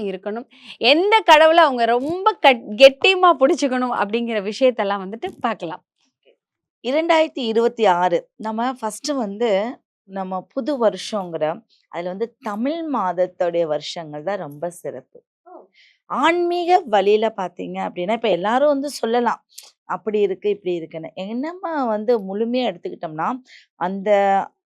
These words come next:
Speaker 2: புது பலன் அப்படிங்கிறது சித்திரை மாதத்துல இருந்து வரக்கூடியது. அதுல இதான் பஞ்சாங்க மாற்றம், எல்லா மாற்றங்களும் அதுல இருந்து ஆரம்பிக்குது. அப்ப, அப்ப வந்து சூரியன் என்னவாக இருக்கிறார்,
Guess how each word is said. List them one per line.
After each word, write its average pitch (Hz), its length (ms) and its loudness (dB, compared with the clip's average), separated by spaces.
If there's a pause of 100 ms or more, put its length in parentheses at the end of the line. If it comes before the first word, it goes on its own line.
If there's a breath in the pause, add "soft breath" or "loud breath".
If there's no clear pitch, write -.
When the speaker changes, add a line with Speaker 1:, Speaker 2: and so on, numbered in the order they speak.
(240)
Speaker 2:
புது 269 220 -2 (180)
பலன் 202 380 2
அப்படிங்கிறது 175 640 -4 (280)
சித்திரை 196 440 -4
மாதத்துல 151 560 -8 (100)
இருந்து 151 360 -10
வரக்கூடியது. 135 640 -10 (340 loud breath)
அதுல 330 400 2
இதான் 262 420 2
பஞ்சாங்க 208 640 0
மாற்றம், 151 580 -10 (760)
எல்லா 208 400 2
மாற்றங்களும் 202 920 -2
அதுல 175 380 0
இருந்து 165 240 -2
ஆரம்பிக்குது. 147 600 -8 (240 loud breath)
அப்ப, - 260 4
அப்ப 262 380 6
வந்து 302 300 6
சூரியன் 285 600 -2 (100)
என்னவாக 196 600 0
இருக்கிறார், 139 560 -4